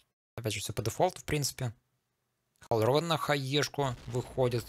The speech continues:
бросает. И это в район Зиги летит, но туда никто не пикает, поэтому даже посмотреть, к чему она привела. Нет, там плюс, плюс. Плюс, плюс, минус играет там. Он просто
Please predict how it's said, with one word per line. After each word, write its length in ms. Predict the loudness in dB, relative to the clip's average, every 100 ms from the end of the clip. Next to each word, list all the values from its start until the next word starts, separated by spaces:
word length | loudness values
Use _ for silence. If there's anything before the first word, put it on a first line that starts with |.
| -10
бросает. 800 | -4 0 0 -2 -6 -6 -4 -6 -2
И 40 |
это 220 | -2 0
в 60 | 2
район 220 | 2 2
Зиги 240 | 0 -2 -2
летит, 240 | -4 -6
но 140 | -6 -4
туда 220 | -2 -2
никто 200 | -2 0
не 140 | 0
пикает, 400 | 0 -2 0 0 0
поэтому 380 | -4 -4 -8 -10 -18 -20 -20 -20 -20 -18 -4
даже 200 | -4 0
посмотреть, 420 | 0 2 0 -2
к 40 |
чему 240 | -2 0 0
она 80 |
привела. 380 | 0 0 2 2
Нет, 160 | 0 -4 -2
там 100 | -2 2
плюс, 220 | 2 2
плюс. 220 | 0 -4 -6 -10 -10 -10 -12 -12 -2
Плюс, 180 | 0 2
плюс, 260 | 0 0
минус 340 | 0 0 0 0
играет 360 | 6 6 6 2
там. 260 | 0 0 -2 -12 -12 -10 -10 -10 -10 -12 -10 -2
Он 80 | 4
просто 280 | 6 6